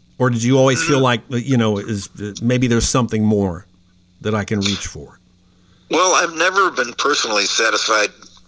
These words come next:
Speaker 2: about anything, so I always wanted <coughs> more, better, easier, faster, how, whatever the criteria might be that would make it better in my mind.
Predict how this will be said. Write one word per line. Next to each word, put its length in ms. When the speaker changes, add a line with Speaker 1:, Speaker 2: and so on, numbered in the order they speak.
Speaker 2:
about 240
anything, 400
so 160
I 140
always 280
wanted 400
<coughs> 560
more, 340
better, 460
easier, 680
faster, 580
how, 180
whatever 560
the 80
criteria 540
might 220
be 180
that 140
would 180
make 180
it 120
better 320
in 80
my 180
mind. 380